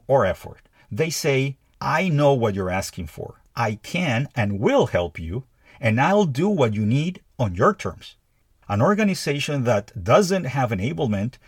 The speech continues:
will never get that idea through. But organizations also need the sixth and last genius, the genius of tenacity. Tenacity is all about pushing things across the finish line.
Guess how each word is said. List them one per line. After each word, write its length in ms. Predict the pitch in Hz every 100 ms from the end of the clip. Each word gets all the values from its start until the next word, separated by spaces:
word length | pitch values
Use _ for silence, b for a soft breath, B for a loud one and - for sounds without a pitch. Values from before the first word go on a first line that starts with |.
| b
will 240 | 117 107 98
never 460 | 98 113 156 175
get 260 | 143 139 131
that 360 | - 107 123 120
idea 520 | 110 101 104 95 101
through. 380 | - 90 85 78 _ _ _ _ -
But 120 | 147
organizations 720 | 226 302 269 247 233 220 208
also 320 | 226 247 220
need 320 | 190 185 185
the 100 | 151
sixth 600 | 135 - 208 180 - - -
and 220 | 131 135
last 520 | 175 185 175 - 135
genius, 600 | 120 170 170 120 123 151 b b -
the 160 | 113
genius 640 | 101 92 113 165 175 180 147
of 340 | 156 165 151 -
tenacity. 720 | 156 131 127 123 92 87 _ _ _ _
Tenacity 600 | - 143 190 214 202 190 175
is 140 | 139
all 240 | 135 175
about 400 | 170 277 269 117 - _
pushing 340 | 247 240 - 165
things 300 | 160 151 139
across 340 | - 123 113
the 120 | 101
finish 340 | - 101 92 -
line. 320 | 82 -